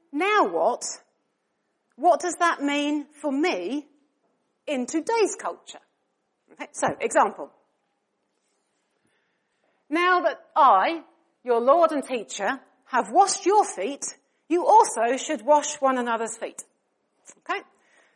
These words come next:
John thirteen, verse fourteen. Brilliant. Right, so I'm going to take my shoes off,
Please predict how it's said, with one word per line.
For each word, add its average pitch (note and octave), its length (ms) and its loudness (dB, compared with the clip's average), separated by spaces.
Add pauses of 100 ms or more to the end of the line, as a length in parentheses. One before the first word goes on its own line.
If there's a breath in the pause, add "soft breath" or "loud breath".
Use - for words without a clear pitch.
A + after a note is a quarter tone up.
John D#4+ 280 4
thirteen, A#3+ 680 -4 (260)
verse F3+ 260 -10
fourteen. D#3 500 -18 (360)
Brilliant. C#4+ 320 0 (120)
Right, A3+ 220 -2
so G#3+ 120 -6
I'm D#4+ 180 2
going G4 120 0
to - 180 -4
take C#4+ 180 -4
my A3 120 -8
shoes F3 380 -12
off, A#3 320 -8